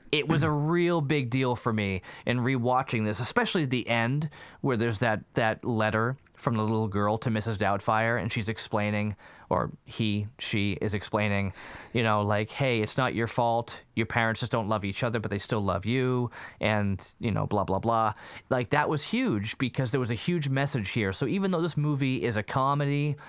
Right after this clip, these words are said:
um, but it's got its drama elements, there was a really big message here.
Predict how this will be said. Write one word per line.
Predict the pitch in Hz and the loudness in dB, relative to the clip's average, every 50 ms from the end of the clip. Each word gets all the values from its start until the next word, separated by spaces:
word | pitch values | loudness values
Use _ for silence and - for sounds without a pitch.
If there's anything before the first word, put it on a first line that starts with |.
| - - - - - | -18 -18 -18 -8 -2
um, | - 120 120 110 104 101 101 104 - - - | 0 2 2 4 2 2 0 -2 -6 -6 -4
but | - 120 | -2 -2
it's | 104 - | 0 0
got | - 117 113 | 2 2 0
its | 104 - - | 0 0 0
drama | 113 104 110 110 110 - | 2 2 2 2 2 2
elements, | 78 113 113 110 113 123 131 139 147 - - - - - - - | 0 0 2 2 0 0 0 -2 -2 -2 -4 -4 -4 -10 -18 -6
there | - 139 | -2 0
was | 135 117 | 0 2
a | 120 110 | 2 2
really | 117 139 147 151 | 2 2 0 0
big | 120 117 139 131 113 | 0 0 0 0 0
message | 117 120 127 139 - - 113 80 - | 0 0 0 0 0 -2 -2 -4 -4
here. | - - 175 180 131 98 90 95 98 | -2 -2 0 0 2 2 2 0 -2